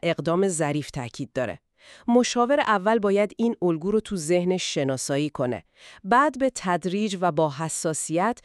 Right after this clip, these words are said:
تمرکز رو برگردونه به اهداف اصلی، یعنی توانمندسازی مراجع.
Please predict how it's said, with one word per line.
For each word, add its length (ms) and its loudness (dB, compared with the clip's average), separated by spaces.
تمرکز 560 0
رو 60 0
برگردونه 720 2
به 160 0
اهداف 420 0
اصلی، 460 -6
یعنی 280 4
توانمندسازی 1080 2
مراجع. 560 0